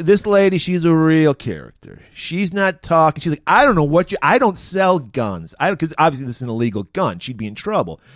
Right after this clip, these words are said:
Kojak knows that, but Kojak doesn't care. He's like, "There's bigger fish to fry."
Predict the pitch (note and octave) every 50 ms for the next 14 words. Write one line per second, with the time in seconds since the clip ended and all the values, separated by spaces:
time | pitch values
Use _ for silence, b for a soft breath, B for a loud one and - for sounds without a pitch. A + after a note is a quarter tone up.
0 | B B B B B - B3+ C4+ D#4 A3 - C#4 C4+ - - F3+ F3 F3 F3+ F3+
1 | F#3+ F3 D3 - C3+ A#2 D#3 - - A#3+ B3+ C#4 - C#4+ A3 - - G#3 F#3+ E3
2 | E3+ - - - - E3 D#3+ D3+ C3+ D3 D3+ E3+ D3 - B B B G3+ D#3+ C3+
3 | - G#3 A3 G#3+ G3 G#3+ F3+ - - F3 E3 D3+ - - - A2 - - - E2+
4 | D#2 C#2+ B1 A#1